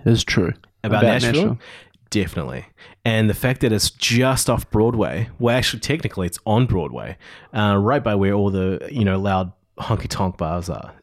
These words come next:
Speaker 2: Um, so after the game, you walk out and it's just, they've closed off that little portion of Broadway because there's just drunk people everywhere. The bars are packed right to the door and it's just this crazy atmosphere. Um,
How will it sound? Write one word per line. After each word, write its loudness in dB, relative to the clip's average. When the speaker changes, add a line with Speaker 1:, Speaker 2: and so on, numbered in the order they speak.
Speaker 2:
Um, 0
so 0
after 0
the 0
game, 2
you 4
walk 2
out -2
and 0
it's -4
just, -6
they've -4
closed 0
off 0
that -4
little 0
portion -2
of -2
Broadway -2
because 0
there's 0
just -6
drunk 0
people -4
everywhere. -2
The -2
bars 0
are 0
packed -4
right 0
to 0
the 0
door -2
and 2
it's -2
just -6
this -10
crazy 0
atmosphere. -4
Um, 0